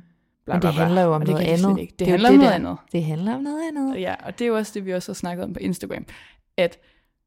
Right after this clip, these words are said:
Speaker 1: altså, vores teori, som der er også mange andre på internettet, som har teori, er jo, at altså, Travis Barker, han har jo før været sammen med Kim Kardashian, og simpelthen været sådan lidt besat af hende, faktisk.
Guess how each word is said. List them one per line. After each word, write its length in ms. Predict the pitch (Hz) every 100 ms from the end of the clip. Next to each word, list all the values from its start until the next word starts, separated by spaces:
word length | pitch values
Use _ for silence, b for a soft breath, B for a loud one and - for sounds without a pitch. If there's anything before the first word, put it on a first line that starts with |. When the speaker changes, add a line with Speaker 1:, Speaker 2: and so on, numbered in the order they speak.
| _ -
Speaker 1:
altså, 180 | 185 - -
vores 380 | 208 180 190 269
teori, 440 | - - 180 180 -
som 380 | - 180 - - -
der 60 |
er 40 | -
også 160 | 180
mange 220 | 226 190 180
andre 140 | 180
på 100 | 196
internettet, 420 | 185 185 175 175 170
som 180 | 190
har 200 | 170 180
teori, 380 | 190 180 175 185 -
er 200 | 190 180
jo, 140 | 190
at 340 | - 175 - -
altså, 180 | 175 180
Travis 540 | - - 185 180 180
Barker, 420 | - 185 180 208
han 280 | 202 185 185
har 140 | 175 180
jo 60 |
før 560 | 175 - 202 202 - _ _ _ _ _ _ _ _ _ _ _ 190
været 140 | 180
sammen 240 | 170 170 -
med 120 | 170
Kim 200 | - 175
Kardashian, 460 | 180 - - - -
og 80 | 180
simpelthen 320 | 196 190 170
været 140 | 165
sådan 200 | - 170
lidt 120 | 165 - _ _
besat 320 | 170 - 180
af 120 | 185
hende, 240 | 160 165 160
faktisk. 400 | 151 - 165